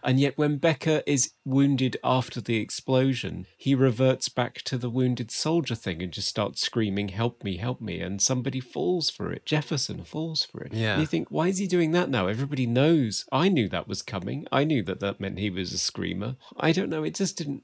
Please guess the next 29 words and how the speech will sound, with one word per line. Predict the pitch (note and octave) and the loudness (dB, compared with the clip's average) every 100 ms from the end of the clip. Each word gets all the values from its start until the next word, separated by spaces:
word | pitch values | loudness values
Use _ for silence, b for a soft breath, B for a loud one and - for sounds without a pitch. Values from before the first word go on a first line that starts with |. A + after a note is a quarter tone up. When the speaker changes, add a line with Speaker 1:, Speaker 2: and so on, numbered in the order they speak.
| _ | _
Speaker 1:
the | - | -8
logic | D3 D3+ C3+ - - | -4 -4 -4 -10 -10
just | - A#2+ | -10 -10
didn't | - - - - | -8 -8 -6 -6
make | A#2 | -6
any | - - | -8 -8
sense | - - - - - | -8 -8 -8 -10 -10
to | - | -8
me. | - - B2 | -8 -8 -2
Speaker 2:
No, | C3+ A2+ F2+ F2 _ | 2 2 2 -4 _
not | G2 F#2+ F2+ - - | -8 -6 -6 -6 -8
at | F2 | -8
all. | F2 E2 E2 B B - | -6 -6 -8 B B -4
Even | C#3 F3+ F3+ | 0 4 2
just | E3+ D#3+ | 2 -2
the | D3+ - | -4 2
fact | D3 A2+ | 2 2
that | - A#2+ A2 - | 2 2 2 0
you | A#2+ A#2 | 0 4
have | B2 A#2+ | 4 2
your | B2 A2 | 2 4
basic | A2+ A2+ G#2+ - | 4 2 -4 -8
screamer, | - F#2+ E2 D#2+ D#2 | -6 -6 -4 -6 -6
which | F2 - | -8 -8
is | F2 | -8
some | - G2 F#2 F2+ | -4 -4 -4 -6
sort | - F#2+ | -8 -8
of | F2 D#2 - | -8 -8 -2
buzzsaw, | F2+ E2+ - F2+ D#2 D2 | 0 0 -2 -4 -4 -6